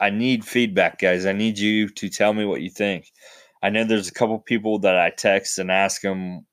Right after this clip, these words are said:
after they listen to my podcast what they think, and I'm not getting anything. Like, I need some, I need some feedback. I need some stuff that you guys want me to put on here,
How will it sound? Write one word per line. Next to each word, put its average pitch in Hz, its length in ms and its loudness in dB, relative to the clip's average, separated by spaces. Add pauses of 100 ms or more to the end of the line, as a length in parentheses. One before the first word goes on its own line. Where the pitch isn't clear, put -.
after 98 260 -2
they 98 120 2
listen 95 300 -2
to 92 60 -4
my 90 140 -2
podcast 92 580 0
what 92 140 -8
they 82 120 -8
think, 95 440 -6 (960)
and 92 580 0 (1040)
I'm 98 140 -2
not 117 220 2
getting 113 220 0
anything. 90 580 -4
Like, 95 280 2
I 101 80 2
need 113 300 4
some, 101 460 0 (200)
I 104 60 -2
need 113 240 0
some 104 160 -4
feedback. 107 640 4
I 98 140 0
need 113 320 4
some 110 180 0
stuff 117 340 2
that 107 140 -2
you 101 80 -2
guys 104 200 4
want 107 200 2
me 104 80 -4
to 98 80 -2
put 101 200 -2
on 107 200 4
here, 98 460 -4